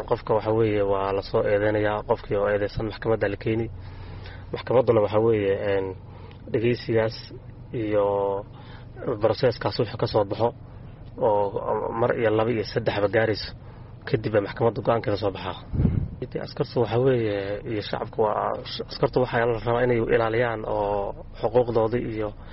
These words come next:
si amni ah ay ugu adeegaan waa shacabka. Marka askartuna waxaan farayaa inay gacantooda ilaaliyaan oo qofka meesha ugu dambeysa ee dhimashada, ee, la gaaray inay macnihii ay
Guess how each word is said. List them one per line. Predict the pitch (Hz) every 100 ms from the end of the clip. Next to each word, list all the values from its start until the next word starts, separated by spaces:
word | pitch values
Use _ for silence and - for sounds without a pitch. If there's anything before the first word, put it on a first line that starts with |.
| - - - -
si | -
amni | 135 135 120
ah | 107
ay | 110
ugu | 110 127 135
adeegaan | 117 117 113
waa | 104
shacabka. | - 101 - - - - - - - - - - - - - - - -
Marka | 127 123
askartuna | 120 151 131 123
waxaan | 107 110
farayaa | 131 120 123
inay | 113 104 110 -
gacantooda | 101 120 117 110
ilaaliyaan | 107 104 107 120 120 - - - - - - - - -
oo | 117 110 104 101 -
qofka | 120 -
meesha | 117 123 120
ugu | 123
dambeysa | 113 110 107 - -
ee | 110 101 95 - - - - -
dhimashada, | - 113 107 135 120 -
ee, | - 113 110 113 113 117
la | 117
gaaray | 113 113 113 117
inay | 107 104
macnihii | 101 117 117
ay | 110